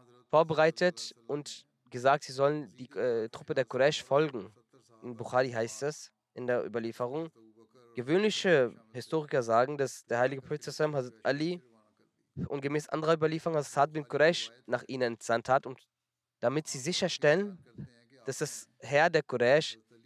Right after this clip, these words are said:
nicht Medina angreifen wollen, sondern auch wirklich nach Mekka zurückkehren. Und er sagte, wenn die Quraysh auf Kamelen reiten und ihre, ihre Pferde frei sind, dann glaubt, dass sie auch nach Mekka zurückkehren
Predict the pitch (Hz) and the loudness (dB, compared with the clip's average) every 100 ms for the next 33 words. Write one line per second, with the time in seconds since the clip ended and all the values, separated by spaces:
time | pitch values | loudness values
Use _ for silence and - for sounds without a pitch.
0 | 127 127 120 113 139 175 - 135 143 156 | _ _ _ -12 -4 -4 -4 -4 -4 -2
1 | 208 185 139 139 117 120 135 123 143 131 | 4 6 6 4 4 2 2 0 0 2
2 | 127 120 135 175 165 - 131 127 _ 123 | 0 0 -2 -8 -8 -6 -6 -6 _ _
3 | - 135 - 147 - 156 - 117 101 92 | -6 -6 -4 -8 -8 -10 -8 -6 -6 -6
4 | 80 _ _ _ _ _ _ _ - 113 | -12 _ _ _ _ _ _ _ -6 0
5 | 131 135 175 190 - - - _ _ _ | 2 2 4 2 2 -10 -14 _ _ _
6 | - 147 165 151 185 196 - 143 - 147 | -6 -6 0 4 4 4 -2 -2 -2 0
7 | 170 226 165 143 147 - 151 180 180 _ | 2 2 4 4 2 -2 -8 -8 -12 _
8 | 117 127 - 143 139 127 120 120 135 _ | _ -12 -10 -8 -8 -8 -18 -20 -20 _
9 | _ _ _ _ _ _ _ _ _ _ | _ _ _ _ _ _ _ _ _ _
10 | _ 107 120 123 156 160 - 160 190 175 | _ -10 -8 0 2 2 2 4 4 2
11 | 160 147 147 107 120 117 123 139 151 143 | -2 -2 -4 -12 _ _ 2 2 0 -8
12 | 151 131 123 123 120 135 139 - 135 151 | -2 0 0 -2 -4 -4 -4 -6 -10 -10
13 | - 123 131 147 | -6 -2 0 -2